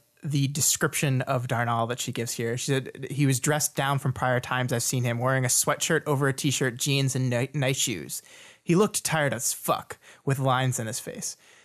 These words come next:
Victoria drops the F-bomb a lot, but it sticks out to me here because it's, like,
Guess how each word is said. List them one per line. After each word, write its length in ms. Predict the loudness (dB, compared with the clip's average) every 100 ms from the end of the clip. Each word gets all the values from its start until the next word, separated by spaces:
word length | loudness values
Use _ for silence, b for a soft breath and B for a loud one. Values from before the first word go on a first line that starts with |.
| b -6
Victoria 460 | 0 2 4 4
drops 340 | 4 2 2 2
the 140 | 2
F-bomb 340 | 2 2 2
a 40 | 2
lot, 400 | 2 2 0 -6 _ _
but 200 | -2 0
it 100 | 2
sticks 340 | 0 0 0
out 360 | 2 2 0 -4
to 140 | -2 0
me 80 |
here 360 | 0 2 4 4
because 300 | 2 2 0
it's, 160 | 2 2
like, 260 | 0 -4